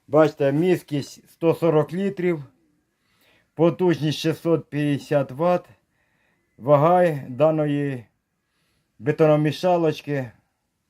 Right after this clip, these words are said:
вон, бачите, практично пі-, сорок сім кілограмів.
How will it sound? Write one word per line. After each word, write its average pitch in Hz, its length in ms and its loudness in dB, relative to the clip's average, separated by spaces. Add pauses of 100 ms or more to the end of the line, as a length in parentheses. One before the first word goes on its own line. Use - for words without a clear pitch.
вон, 127 240 -14
бачите, 120 380 -4
практично 135 540 -2
пі-, 127 220 -12 (500)
сорок 160 300 2
сім 147 220 0
кілограмів. 95 800 -6